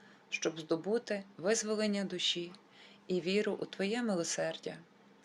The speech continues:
винагородити твої справедливості за стільки моїх таких тяжких гріхів, а заразом, щоб принести полегшення душам, які страждають у чистилищі,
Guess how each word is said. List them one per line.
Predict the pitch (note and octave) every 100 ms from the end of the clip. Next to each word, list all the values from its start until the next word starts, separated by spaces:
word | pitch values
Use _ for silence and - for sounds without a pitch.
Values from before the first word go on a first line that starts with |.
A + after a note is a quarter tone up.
| -
винагородити | - A3 G#3+ F#3+ G3 E3+ F3 E3+
твої | E3 - F#3 G3
справедливості | - F#3 E3+ D#3+ F3 G3 F#3+ - - F3+ - - - - -
за | E3+
стільки | E3+ - G3+ A3+ - G3
моїх | F3 F#3+ G#3+
таких | - - F3+ A#3+ A#3+
тяжких | - G#3 - G3+ G3+
гріхів, | G3 F#3+ - - - - - - - - -
а | F#3
заразом, | E3+ F3 E3+ D#3 F#3 G3 G3 - - -
щоб | - - F3
принести | F3+ F3+ F3+ G#3+ - G3
полегшення | E3+ F3 G3+ - G3 F#3
душам, | F3 F#3+ G3 F#3+ F#3 - - - -
які | - -
страждають | - - F3+ E3 F#3 G3 F#3+
у |
чистилищі, | - F3 - - F3 F3+ - -